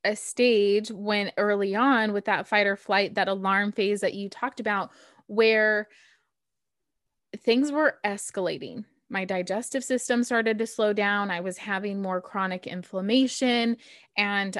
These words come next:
I noticed I was almost crashing and burning. So, I mean, I, I would love to keep, hear, you know, where,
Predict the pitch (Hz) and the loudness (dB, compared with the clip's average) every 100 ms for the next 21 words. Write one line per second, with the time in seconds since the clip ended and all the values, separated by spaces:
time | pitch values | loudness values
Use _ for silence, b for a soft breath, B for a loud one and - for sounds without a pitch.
0 | - 208 208 214 226 220 202 - - _ | -2 0 0 2 2 2 -2 -6 -16 _
1 | _ _ - 196 196 190 208 214 - - | _ _ -8 -6 -4 -4 -2 -4 -6 -2
2 | 196 202 - 180 180 175 190 185 139 160 | -2 -2 -6 -8 -6 -2 -2 -2 -6 -10
3 | - - 226 202 196 b b b b _ | -10 2 4 6 2 b b b b _
4 | - 220 220 208 - 226 - 202 208 226 | -2 2 2 2 4 4 4 -2 4 6
5 | 233 240 247 - 226 - 214 233 214 202 | 6 2 -2 0 -2 -2 2 4 6 4
6 | 220 208 196 190 202 202 196 - | 0 -4 -4 -2 0 2 2 0